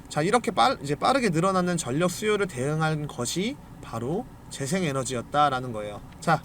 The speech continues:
반면 한국은 석탄 발전이 이천십칠 년 정점을 찍은 이후에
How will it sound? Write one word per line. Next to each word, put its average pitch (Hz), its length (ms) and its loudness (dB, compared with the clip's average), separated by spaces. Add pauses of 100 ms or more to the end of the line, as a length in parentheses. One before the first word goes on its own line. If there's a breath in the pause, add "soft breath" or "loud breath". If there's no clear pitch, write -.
반면 220 300 2
한국은 190 720 0 (300 loud breath)
석탄 269 360 0
발전이 208 520 0 (320)
이천십칠 196 580 -2
년 220 240 2 (140)
정점을 202 420 0
찍은 202 280 -2
이후에 123 420 -2